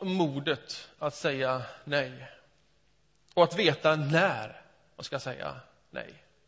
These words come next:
För om man inte övar upp den förmågan och det modet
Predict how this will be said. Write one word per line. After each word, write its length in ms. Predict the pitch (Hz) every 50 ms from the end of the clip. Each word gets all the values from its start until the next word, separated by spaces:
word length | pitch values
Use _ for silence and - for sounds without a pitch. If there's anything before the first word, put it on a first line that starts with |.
| _ _ _ _ _ _ _ _ _ _ _ _ _ _ _ _ _ _ _ _ _ _ _ _ _ _ - - - - - - - - - - _
För 100 | - 196
om 120 | 214 233 233
man 120 | 240 247
inte 200 | 247 - - 262
övar 220 | 269 262 269 269
upp 280 | 226 240 233 233 - 175
den 260 | 185 214 226 233 214
förmågan 680 | - - 226 185 160 131 120 131 131 131 135 139 139 - -
och 140 | 190 185
det 340 | 170 143 - 233 233 240 240
modet 800 | 220 170 131 117 120 123 - - - - - - - - -